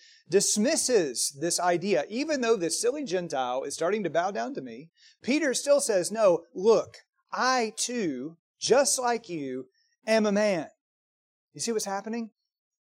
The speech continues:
Peter is putting himself on the same level before God as this Gentile. That's another evidence of Peter's humility. It's an evidence of Peter's change in perspective.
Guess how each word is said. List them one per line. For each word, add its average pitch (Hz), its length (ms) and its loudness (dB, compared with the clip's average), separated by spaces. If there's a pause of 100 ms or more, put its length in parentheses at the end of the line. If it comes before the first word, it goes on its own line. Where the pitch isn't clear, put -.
Peter 190 480 0
is 143 240 -8
putting 226 440 2
himself 127 720 -6
on 156 220 -4
the 131 100 -6
same 202 500 -4
level 151 640 -8
before 123 380 -12
God 110 480 -20 (100)
as 135 200 -10
this 127 160 -10
Gentile. 120 420 -14 (1300)
That's 151 200 -4
another 143 420 -2
evidence 135 540 -6
of 113 100 -16 (460)
Peter's 143 400 -4
humility. 147 640 -2 (840)
It's - 160 -6
an 139 80 -8
evidence 143 520 0
of 123 140 -14
Peter's 135 340 -10
change 135 340 -8
in 107 100 -14
perspective. 156 600 -6